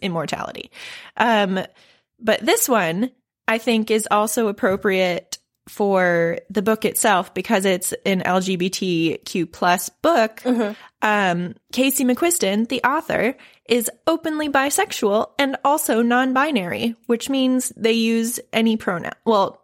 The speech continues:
Speaker 1: not which means, but they u-, they use any pronouns. So she, he, they is what that means. Not all non-, non-binary use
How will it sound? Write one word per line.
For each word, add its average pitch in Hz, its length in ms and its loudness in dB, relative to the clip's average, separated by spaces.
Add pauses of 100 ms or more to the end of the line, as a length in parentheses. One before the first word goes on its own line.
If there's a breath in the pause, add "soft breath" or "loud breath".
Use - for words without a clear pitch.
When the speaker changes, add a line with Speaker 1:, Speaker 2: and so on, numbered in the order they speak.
(140)
Speaker 1:
not 208 320 0 (300)
which 190 260 -2
means, 139 240 -8
but - 260 -2
they 208 120 2
u-, 247 180 2 (240)
they 226 140 2
use 247 420 2
any 185 240 0
pronouns. 139 720 -2 (640 loud breath)
So 170 480 2
she, 214 340 -2
he, 190 240 -2
they 170 500 2 (140)
is 190 220 0
what 165 280 -2 (100)
that 175 320 0
means. 190 420 -6
Not 175 240 2
all 165 160 2
non-, 156 360 -6 (120)
non-binary 165 760 0
use 151 320 -2